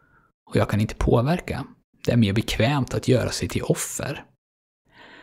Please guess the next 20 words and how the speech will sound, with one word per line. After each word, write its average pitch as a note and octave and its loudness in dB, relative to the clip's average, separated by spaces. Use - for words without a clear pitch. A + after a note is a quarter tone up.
Men C3 6
låt C3 6
oss B2+ 4
säga A2+ 2
att - -4
det - 0
är G#3 4
så. - -2
Att - 0
du A#2+ 4
verkligen A2 2
inte A2 2
kan E3+ 4
påverka. - 0
Då D3+ 8
är D#3+ 10
ju G#2+ 8
du F2 0
en F#2 -4
slav. - 0